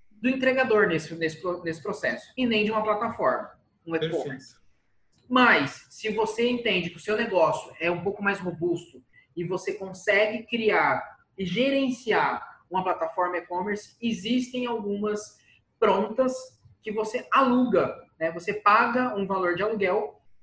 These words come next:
Speaker 1: pra conseguir utilizar essa plataforma. E aí você cadastra os seus produtos ali e pronto,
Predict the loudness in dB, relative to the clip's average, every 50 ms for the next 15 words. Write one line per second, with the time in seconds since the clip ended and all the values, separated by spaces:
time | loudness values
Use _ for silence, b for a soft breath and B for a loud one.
0 | -16 -6 0 2 2 2 2 0 -4 -4 -4 -2 0 0 0 0 -2 -2 -2 0
1 | 0 2 0 0 -2 -4 -6 -6 -6 -6 -8 -4 -2 0 0 0 -2 -6 -10 _
2 | _ _ _ _ _ _ _ _ _ _ -20 -20 _ -2 4 6 6 6 6 2
3 | -2 -6 -6 -2 -2 -2 0 4 4 6 6 4 4 0 -2 -4 -6 -6 -2 -2
4 | 0 0 0 -2 -2 0 0 0 2 4 2 2 2 0 B B B B B B
5 | B B _ _ -4 -2 0 0 2 2 0 -2 -4